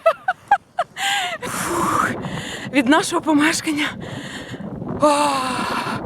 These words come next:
майже година. Бля, який фітнес. Люди добрі. Капець, блін.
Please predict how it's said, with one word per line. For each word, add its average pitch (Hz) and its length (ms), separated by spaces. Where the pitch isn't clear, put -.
майже 302 300
година. 269 340
Бля, 285 260
який 302 260
фітнес. - 680
Люди 247 220
добрі. 220 420
Капець, 269 680
блін. 262 360